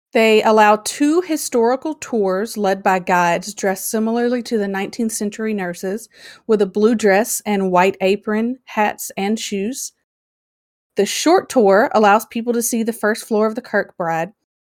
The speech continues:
and the longer historical tour allows visitors to see all four floors of the buildings, the staff's apartments, the morgue, and even the operating room.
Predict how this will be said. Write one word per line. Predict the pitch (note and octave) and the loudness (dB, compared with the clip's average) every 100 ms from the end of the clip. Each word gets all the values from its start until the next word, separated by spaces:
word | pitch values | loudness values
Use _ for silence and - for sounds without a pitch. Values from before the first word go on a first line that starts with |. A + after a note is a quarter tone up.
| - | -4
and | G#3 G#3 | -2 2
the | G3 | 2
longer | G3 F#3+ G#3+ A#3+ B3+ | 4 4 4 2 -2
historical | A#3+ - G#3+ G#3 G#3 G3+ | -4 -2 0 0 -2 -8
tour | - G#3 G3 F#3+ | -6 -4 -2 -2
allows | F#3+ F#3 F#3 F#3 | -2 0 -2 -2
visitors | G3+ F#3+ G3+ F#3+ - | -4 -4 -4 -4 -4
to | G#3 | -4
see | - F#3+ - | -2 -2 2
all | G#3 C4+ | 4 4
four | C4+ - A#3 C#4 | 2 -2 2 2
floors | C4+ A3 F#3 F3+ F3+ | 0 0 2 0 -2
of | F3 | -4
the | |
buildings, | E3+ E3+ E3+ F3 G3 - - - - - | -2 0 -2 -4 -6 -12 -20 -20 -20 -6
the | - | -4
staff's | G3 G#3+ G3 A3 | 0 2 2 2
apartments, | C#4+ - C4+ C4+ C4+ C4+ - | -4 0 2 2 0 0 -4
the | - | 0
morgue, | G#3 G3 G3 G#3 G#3 | 2 4 6 4 2
and | G#3 G3+ - | -2 -2 -4
even | G3+ A3 A#3+ A#3 A#3+ _ _ _ _ - | -4 0 0 0 -2 _ _ _ _ -8
the | A3 | 0
operating | F#3+ F#3+ F#3 F3 E3+ E3+ | 2 2 2 2 0 -2
room. | E3+ E3+ F#3+ | -4 -4 -4